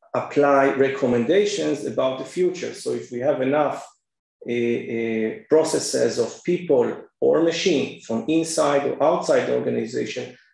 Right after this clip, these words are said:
accessing data and receive the data with a list of restriction. By the way, some of these restrictions are what you mentioned, regulation. Some of the restriction could be enterprise rules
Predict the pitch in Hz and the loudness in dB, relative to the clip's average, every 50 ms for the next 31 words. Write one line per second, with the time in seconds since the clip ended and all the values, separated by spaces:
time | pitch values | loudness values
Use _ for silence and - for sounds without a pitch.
0 | _ - 139 143 143 - - - 165 160 - - 156 143 139 143 156 175 180 - | _ -8 -6 -6 -6 -4 -4 -4 -4 -2 -2 -2 0 0 2 4 4 4 2 2
1 | - 117 113 - - - _ _ _ - - 120 123 123 120 120 120 120 - - | 0 -2 -4 -4 -10 -14 _ _ _ -4 0 0 2 2 2 0 -2 -2 -2 -2
2 | - 202 208 202 175 160 160 139 127 139 131 127 127 - 143 139 139 139 - - | 2 2 4 4 4 4 2 2 2 2 2 0 0 0 2 2 2 2 0 -4
3 | - - _ _ _ - 123 131 147 147 139 123 - - - - _ - 117 117 | -12 -18 _ _ _ -6 0 2 2 2 2 0 -2 -6 -12 -14 _ -2 -2 0
4 | 120 127 147 165 165 - - - - - - - 120 110 - - - 190 196 190 | 2 4 4 4 4 4 2 0 0 0 0 -2 -2 -2 -2 2 2 2 4 4
5 | - 135 139 139 147 - - - - - 131 123 120 123 135 156 165 147 - - | 2 2 2 2 0 -2 -4 -12 -6 0 2 2 2 2 4 4 4 4 2 0
6 | 139 143 156 151 131 131 139 131 120 131 135 - - - 131 123 - - - 135 | 0 0 2 0 0 0 0 0 0 -2 -4 -4 -4 -6 -6 -6 -4 0 0 2
7 | 139 139 - - 120 123 127 131 - - 127 127 123 - - 123 120 120 120 120 | 2 2 0 2 2 2 2 2 0 -2 0 -2 -2 0 -2 -2 0 0 0 -2
8 | 120 - - _ _ - 135 139 139 139 139 - 127 127 120 127 139 156 185 190 | -4 -6 -12 _ _ -6 -4 -2 -2 -2 -2 -2 -2 -2 -2 0 2 2 4 2
9 | 180 180 - - 113 110 - - - - 131 131 139 127 127 131 131 131 127 - | 2 0 -2 -6 -6 -8 -8 -10 -8 -4 -2 0 0 0 0 0 0 -2 -2 -4
10 | - - 120 117 - - 131 123 127 127 - 135 123 123 135 135 135 139 139 - | -4 -6 -6 -4 -4 -4 -4 -4 -4 -4 -6 -6 -4 -2 -2 0 0 -2 -4 -6
11 | - - - _ _ _ - 160 165 170 165 175 170 - - - 139 123 117 113 | -14 -20 -20 _ _ _ 0 2 2 2 2 2 0 0 0 0 2 2 2 0
12 | 110 117 117 110 104 101 - - - - | 0 -2 -2 -2 -2 -4 -6 -10 -16 -20